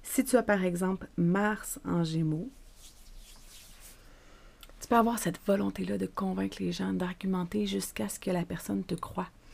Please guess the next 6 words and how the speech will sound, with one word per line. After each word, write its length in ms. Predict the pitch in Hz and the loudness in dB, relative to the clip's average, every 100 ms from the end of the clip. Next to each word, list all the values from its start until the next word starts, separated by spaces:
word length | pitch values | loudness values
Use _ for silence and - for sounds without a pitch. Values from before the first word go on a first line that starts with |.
| - - - | -18 -18 -2
Parce 200 | 175 170 | 0 0
que 300 | - 185 185 - - - - 165 | 4 8 8 4 -12 -20 -4 2
Mars, 800 | 156 175 202 220 - - - - - - - - | 6 6 6 2 -2 -8 -8 -12 -20 -20 -18 -8
c'est 400 | - - 190 185 | -6 2 4 6
notre 480 | 175 190 202 - - | 6 6 2 -4 -6
vérité 680 | 147 202 185 170 - 180 | 2 2 2 -6 -10 -12